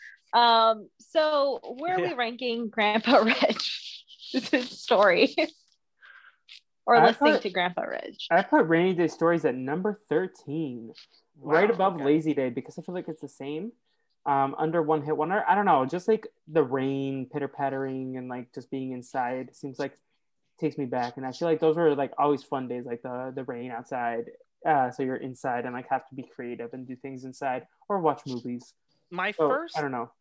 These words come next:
Speaker 2: my first thought was, yeah, I like rainy days. It's, and it's nice to stay inside during a rainy day. Uh, but then, uh, the one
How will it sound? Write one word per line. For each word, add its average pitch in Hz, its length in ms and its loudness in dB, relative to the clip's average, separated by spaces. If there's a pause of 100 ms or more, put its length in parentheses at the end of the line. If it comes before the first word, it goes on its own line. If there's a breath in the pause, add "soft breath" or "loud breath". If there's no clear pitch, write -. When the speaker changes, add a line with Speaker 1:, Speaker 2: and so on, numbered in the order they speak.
(500)
Speaker 2:
my 180 180 -2
first 269 480 -2
thought 190 320 2
was, 160 720 0 (1040)
yeah, 202 240 4
I 147 140 4
like 170 300 2
rainy 165 320 -2
days. 196 720 -2
It's, 147 400 -20
and 131 440 -18
it's 127 160 -18
nice 143 300 -6
to 139 80 -20
stay 131 240 -8
inside 143 540 -4
during 127 260 -12
a 117 40 -18
rainy 123 340 -18
day. 202 460 0 (760)
Uh, 143 200 0
but 156 160 -10
then, 180 260 -6 (260)
uh, 151 360 -4 (160)
the 156 140 0
one 254 540 2